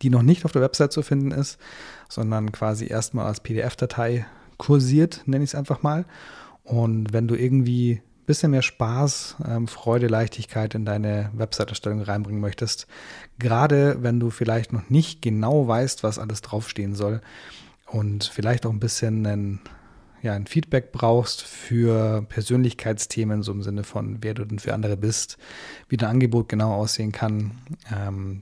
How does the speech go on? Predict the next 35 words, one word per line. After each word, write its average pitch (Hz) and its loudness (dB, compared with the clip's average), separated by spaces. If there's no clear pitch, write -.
dann 95 -4
helfe 98 -4
ich 104 -12
dir 107 -4
da 98 -2
sehr, 107 0
sehr 117 0
gerne 113 0
dabei. 110 0
Und 113 -2
nicht 123 4
zuletzt 123 0
natürlich 113 -2
auch 107 -2
mit 110 -2
der 104 -2
Website-Technik, 107 -4
dem 101 -4
Datenschutz 98 -6
und - -10
allem 92 -8
drumherum. 101 -8
In 123 0
vier 135 4
Schritten 165 2
habe 165 4
ich 156 2
mir 160 6
das 151 2
gedacht - -2
und, 98 -4
ähm, - -6
ich 104 -10
denke 110 -2
mal 104 0